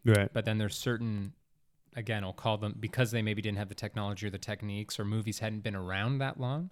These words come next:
Speaker 1: Mm-hmm.
Speaker 2: and it was different than live theater. A lot of old Golden Age Hollywood movies and movies that were, you know, I guess in the forties and fifties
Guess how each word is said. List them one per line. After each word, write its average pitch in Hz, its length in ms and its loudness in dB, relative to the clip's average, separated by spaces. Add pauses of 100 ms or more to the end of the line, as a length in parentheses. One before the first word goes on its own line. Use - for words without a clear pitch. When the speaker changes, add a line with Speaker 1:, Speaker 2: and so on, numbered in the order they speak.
(120)
Speaker 1:
Mm-hmm. 107 200 -2
Speaker 2:
and 113 120 -6
it 107 60 -6
was 90 140 -8
different 110 340 -6
than 101 160 -8
live 95 240 -4
theater. 113 460 -2 (840)
A 123 60 -6
lot 117 200 0
of 113 220 -2
old 113 340 -2 (480)
Golden 117 260 4
Age 107 220 2
Hollywood 104 680 4 (280)
movies 104 560 2
and 101 200 -4
movies 101 320 0
that 98 140 0
were, 95 380 0
you 104 100 -4
know, 92 100 -2
I 92 100 -4
guess 95 220 -4
in 101 60 -8
the 95 60 -8
forties 95 380 -4
and 95 120 -6
fifties 101 600 -6